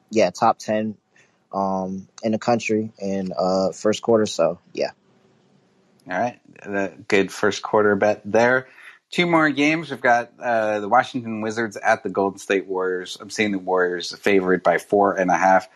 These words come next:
Speaker 2: By far the far highest total I'm seeing on the board right now, two thirty-eight and a half. Beal is probable tonight. Uh, seeing the total has gone under in four of Washington's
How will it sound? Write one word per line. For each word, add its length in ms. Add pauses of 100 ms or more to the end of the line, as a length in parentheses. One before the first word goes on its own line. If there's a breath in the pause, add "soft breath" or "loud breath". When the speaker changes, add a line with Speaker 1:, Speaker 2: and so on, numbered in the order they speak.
(300 loud breath)
Speaker 2:
By 160
far 280
the 180
far 500
highest 480
total 320
I'm 120
seeing 220
on 100
the 60
board 340
right 300
now, 260
two 260
thirty-eight 840
and 180
a 60
half. 600 (560)
Beal 460
is 260
probable 800
tonight. 640
Uh, 380 (1600)
seeing 720
the 260
total 600
has 180
gone 340
under 420
in 240
four 500
of 260
Washington's 640